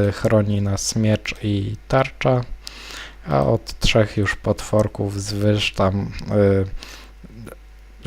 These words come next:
pod uwagę jest na-, brana nasza reszta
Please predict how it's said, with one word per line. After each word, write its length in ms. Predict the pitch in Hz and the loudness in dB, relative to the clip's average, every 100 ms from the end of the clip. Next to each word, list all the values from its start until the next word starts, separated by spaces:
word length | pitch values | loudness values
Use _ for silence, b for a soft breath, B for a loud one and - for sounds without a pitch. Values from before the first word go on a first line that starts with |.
| 107 - | -2 2
pod 200 | 110 - | 2 2
uwagę 460 | 107 101 107 104 | -2 4 4 6
jest 280 | 101 101 - | 6 4 2
na-, 240 | 101 101 98 - | 2 2 0 -4
brana 640 | 110 107 107 104 104 104 101 - - | 2 6 6 6 2 0 -4 -8 -2
nasza 440 | 104 101 104 101 | 0 2 2 4
reszta 500 | 101 101 - 98 | 4 2 0 -2